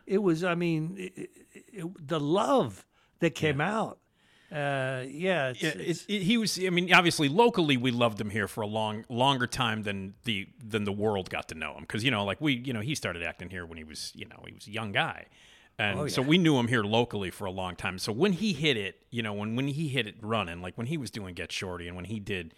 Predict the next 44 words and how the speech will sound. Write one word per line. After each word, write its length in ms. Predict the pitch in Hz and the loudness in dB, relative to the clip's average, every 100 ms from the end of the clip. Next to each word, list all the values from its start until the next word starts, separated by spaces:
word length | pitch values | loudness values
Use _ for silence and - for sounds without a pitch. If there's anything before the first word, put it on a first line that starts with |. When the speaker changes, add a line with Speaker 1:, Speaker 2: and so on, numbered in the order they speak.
| _ - | _ -8
Speaker 2:
especially 420 | - 220 - 107 | 2 2 4 0
Midnight 400 | 92 87 76 71 | -2 -4 -8 -8
Run, 280 | 82 78 76 | -8 -8 -8
Jesus 460 | 95 92 82 76 | -6 -6 -6 -10
Christ, 360 | - 92 82 - | -10 -10 -10 -10
in 140 | 98 | -10
Midnight 320 | 101 98 82 85 | -8 -6 -8 -8
Run, 220 | 82 - | -8 -8
he's 140 | 82 | -6
Speaker 1:
<laughs> 0 | |
Speaker 2:
unbelievable. 560 | 87 82 82 73 71 73 - - 139 - - - - | -6 -8 -8 -10 -8 -12 -12 -16 -16 -18 -20 -10 4
Uh, 60 | |
I 320 | 123 113 113 147 | 6 8 6 6
mean, 120 | 156 | 6
I 100 | 160 | 8
quote 340 | 180 - 156 123 | 6 6 2 6
every 340 | 143 127 123 92 | 8 8 4 0
th-, 120 | - | -2
line 380 | 104 107 104 113 | 0 2 4 6
that 80 | 117 | 6
he 40 | |
ever 100 | 127 | 4
had 240 | 131 214 165 | 4 4 2
in 60 | |
that 160 | 87 82 | -2 -8
movie 240 | 82 78 | -10 -8
all 120 | 82 95 | -4 -4
the 60 | 85 | -6
time. 420 | - 117 76 71 - | -8 -6 -8 -12 -4
Um, 360 | 110 101 98 - - | -2 -2 -4 -8 0
but 120 | 131 | 2
we 120 | 151 | 6
were 140 | 185 170 | 6 6
all 200 | 160 151 | 6 6
like, 220 | 143 139 | 4 0
"Man, 260 | 180 185 135 | -2 -2 -4
Dennis 200 | 156 147 | -6 -6
Farina, 200 | - 165 | -4 -2
one 180 | 131 151 | 0 0
of 80 | 139 | 2
our 160 | 135 | 2
own, 260 | 165 131 98 | 2 -2 -4
man. 280 | 95 113 123 _ _ _ | -6 -6 -8 _ _ _
He's, 220 | 120 | -4